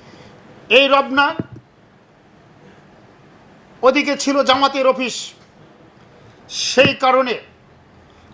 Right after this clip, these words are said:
আজকে যদি নতুন লোক, নতুন লোক যদি কমিটিতে স্থান পায়,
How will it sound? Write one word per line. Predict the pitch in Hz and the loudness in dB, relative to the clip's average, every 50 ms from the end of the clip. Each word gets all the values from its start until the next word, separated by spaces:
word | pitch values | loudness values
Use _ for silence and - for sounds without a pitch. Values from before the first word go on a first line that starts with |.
| - | -4
আজকে | - - - - - - - 285 | -2 -2 -2 -2 -4 -8 -8 -6
যদি | 247 269 262 277 262 | -6 -4 -4 -4 -2
নতুন | 220 220 254 285 - 349 339 339 | -2 0 -2 -2 -2 -2 -4 -2
লোক, | 320 294 302 277 - - - - _ - - _ - 175 | 0 2 2 2 2 -2 -8 -20 _ -20 -20 _ -12 -8
নতুন | 190 262 262 262 294 285 269 269 254 240 | -8 -8 -6 -6 -6 -4 -4 -4 -2 0
লোক | 254 269 262 262 262 262 | 2 2 2 2 0 -8
যদি | 240 262 214 254 | -12 -12 -12 -10
কমিটিতে | - - 247 247 247 247 208 247 - 254 247 247 240 - - - - - 240 | -8 -6 -6 -4 -4 -6 -8 -6 -6 -4 -4 -4 -4 -8 -12 -20 -18 -14 -14
স্থান | 233 - - - - 240 233 220 220 | -14 -14 -6 -2 -2 -2 -2 -2 -4
পায়, | - 220 202 175 160 | -4 -4 -4 -6 -8